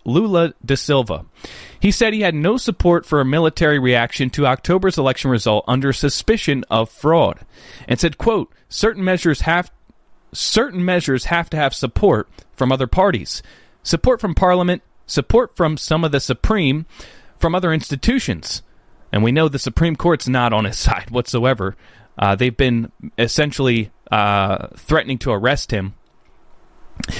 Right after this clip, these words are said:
and take, you know, his supporters as political prisoners, just like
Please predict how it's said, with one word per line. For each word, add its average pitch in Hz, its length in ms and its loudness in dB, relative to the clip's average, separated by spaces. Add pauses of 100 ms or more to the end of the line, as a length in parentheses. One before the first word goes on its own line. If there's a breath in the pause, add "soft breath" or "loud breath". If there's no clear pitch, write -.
(320 loud breath)
and 135 360 0
take, 147 340 -4
you 131 100 -4
know, 117 240 -2
his 117 200 -4
supporters 151 460 0
as 117 140 -2
political 135 380 -2
prisoners, 123 520 -2
just - 240 -2
like 113 300 -2